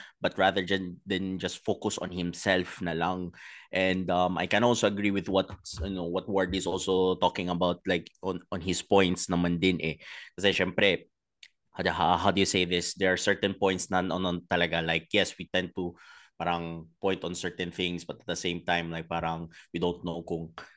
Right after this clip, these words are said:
kaya pa nila or anything. Pero it's good to know that, um, Rasmussen and Jacob Manita are doing bits in Scandinavia. And hopefully, ano man din, um, sabi niyo,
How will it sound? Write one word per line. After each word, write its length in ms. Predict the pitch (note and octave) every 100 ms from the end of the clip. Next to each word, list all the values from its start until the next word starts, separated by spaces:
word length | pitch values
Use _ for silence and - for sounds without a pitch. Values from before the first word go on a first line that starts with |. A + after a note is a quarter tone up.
| _
kaya 220 | D2 E2+
pa 160 | E2+
nila 340 | F2 F2 E2+ D#2+
or 320 | F2 F2 E2+ E2+
anything. 340 | F#2 F2 E2+
Pero 140 | G#2+
it's 160 | G#2 -
good 180 | G#2+ G2
to 80 | G#2
know 180 | G2+
that, 280 | F#2 F#2 F2+ _
um, 180 | F2 F2+
Rasmussen 540 | F2+ - F2 - F2
and 480 | E2+ E2+ E2+ E2+ E2+
Jacob 260 | F2+ - E2+
Manita 320 | E2+ E2 E2
are 80 | E2
doing 320 | F2 F2 E2
bits 360 | D#2+ E2 -
in 420 | - E2 E2+ E2 E2
Scandinavia. 640 | - D#2+ D#2+ D#2+ D#2 D#2
And 80 | D#2
hopefully, 480 | B2 A#2+ A2+ G#2 F#2+
ano 160 | F#2
man 180 | F2+ E2+
din, 300 | D#2+ D#2 D#2 _ - - - -
um, 500 | E2 D#2+ D#2+ E2 E2
sabi 240 | - D#2
niyo, 240 | D#2+ D#2